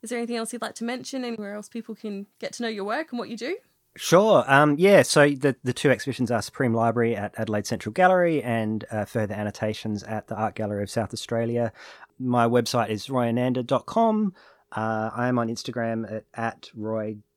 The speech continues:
Speaker 2: dot ananda, I think, although I tend to just post, you know, fan <laughs> stuff there, not so, not
Speaker 1: <laughs>
Speaker 2: as much art stuff. But, um, yeah, my website and the two exhibitions are probably the best places to catch me.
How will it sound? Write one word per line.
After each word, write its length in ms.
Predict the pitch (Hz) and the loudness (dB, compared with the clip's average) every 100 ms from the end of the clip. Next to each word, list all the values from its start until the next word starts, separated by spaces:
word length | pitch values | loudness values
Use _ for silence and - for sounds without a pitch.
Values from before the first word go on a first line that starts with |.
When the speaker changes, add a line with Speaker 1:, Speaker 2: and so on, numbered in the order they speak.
| _ | _
Speaker 2:
dot 260 | 120 117 117 | -2 -2 -2
ananda, 400 | 113 113 117 117 | -4 -2 -2 -4
I 60 | |
think, 280 | 107 123 117 | -4 -4 -2
although 200 | 110 107 | -2 -2
I 60 | 107 | -2
tend 300 | - 117 107 | -4 -6 -4
to 100 | 107 | -6
just 280 | 92 107 - | -8 -10 -8
post, 360 | 110 98 - _ _ _ | -6 -6 -8 _ _ _
you 100 | 104 | -10
know, 280 | 95 92 92 _ _ _ | -8 -10 -14 _ _ _
fan 440 | _ 110 98 95 98 | _ -8 -6 -8 -8
<laughs> 0 | |
stuff 380 | - 370 - | -6 -4 -4
there, 120 | - - | -8 -4
not 180 | 269 - | -4 -2
so, 140 | 392 277 | -2 2
not 320 | 147 262 262 | 2 0 -2
Speaker 1:
<laughs> 40 | |
Speaker 2:
as 200 | 131 117 | -2 -2
much 200 | 127 120 | -2 -2
art 220 | 131 120 | -2 -2
stuff. 300 | - 123 104 - | -2 -6 -6 -8
But, 180 | 110 - - - - - | -10 -12 -20 -20 -18 -6
um, 400 | 117 113 110 113 | -4 -2 -4 -4
yeah, 320 | 165 165 120 110 | 2 4 4 4
my 120 | 139 | 2
website 380 | 135 131 135 123 | 4 4 4 4
and 80 | 110 | 2
the 40 | |
two 140 | 107 107 | -2 -2
exhibitions 460 | 95 95 - 98 | -2 -6 -4 -4
are 20 | 87 | -4
probably 240 | 104 95 | -6 -6
the 80 | 90 | -6
best 280 | 95 - - | -8 -10 -10
places 300 | 92 95 95 | -10 -10 -14
to 80 | |
catch 240 | - 95 - | -12 -10 -6
me. 180 | 98 | -8